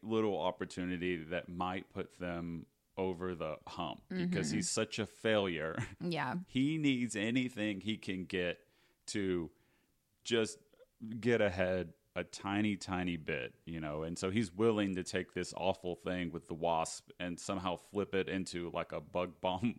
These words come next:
Speaker 1: <laughs> lawsuit
Speaker 2: Mm-hmm.
Speaker 1: that, you know, and he even makes calls and stuff. And they're like, "Yeah, you've got nothing
Speaker 2: Yeah,
Speaker 1: here."
Speaker 2: what are you gonna do?
Speaker 1: Right.
Speaker 2: Yeah.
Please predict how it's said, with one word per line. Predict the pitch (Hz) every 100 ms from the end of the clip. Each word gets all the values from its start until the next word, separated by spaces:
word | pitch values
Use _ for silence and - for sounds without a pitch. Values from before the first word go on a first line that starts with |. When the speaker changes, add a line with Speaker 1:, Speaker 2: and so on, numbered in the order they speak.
| -
Speaker 1:
<laughs> |
lawsuit | 90 90 98 - 90 95 82 -
Speaker 2:
Mm-hmm. | 180 175 185 165 160 170 - -
Speaker 1:
that, | 104 95 85 - _
you | 113
know, | 113
and | 120
he | 123
even | 127 123
makes | 117 -
calls | - 110 131 120
and | 80
stuff. | - 78 73
And | 85
they're | 90 90
like, | 87 -
"Yeah, | -
you've | 85 87
got | 98 92
nothing | 87 98 - 180
Speaker 2:
Yeah, | 151 69
Speaker 1:
here." | - 170
Speaker 2:
what | 170
are | 160
you | 147
gonna | 131 131 156
do? | - 107 101 95
Speaker 1:
Right. | - 82 - -
Speaker 2:
Yeah. | 127 85